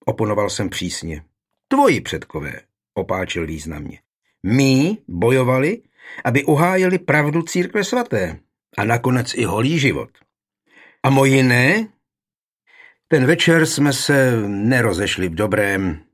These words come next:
O týden později přišel bratranec Petr se zajímavým nápadem. Jak jsem řekl, je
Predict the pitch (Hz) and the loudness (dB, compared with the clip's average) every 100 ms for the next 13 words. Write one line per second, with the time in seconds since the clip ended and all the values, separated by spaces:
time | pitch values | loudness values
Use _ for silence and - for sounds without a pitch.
0 | _ _ _ _ _ _ _ - 127 170 | _ _ _ _ _ _ _ -4 -2 0
1 | 165 151 120 127 110 123 135 143 143 - | 2 2 2 0 0 2 2 2 0 -4
2 | 120 131 110 110 110 120 120 107 - 113 | -2 0 0 -2 0 0 0 -2 -4 -4
3 | 127 131 131 127 104 92 113 117 107 107 | -2 -2 -2 -2 -2 0 0 0 0 -2
4 | 85 80 - 73 69 67 - - _ _ | -2 -4 -8 -12 -12 -14 -16 -20 _ _
5 | - 80 - 78 95 - 82 76 76 73 | -12 -10 -10 -10 -10 -10 -12 -10 -12 -12
6 | 73 | -16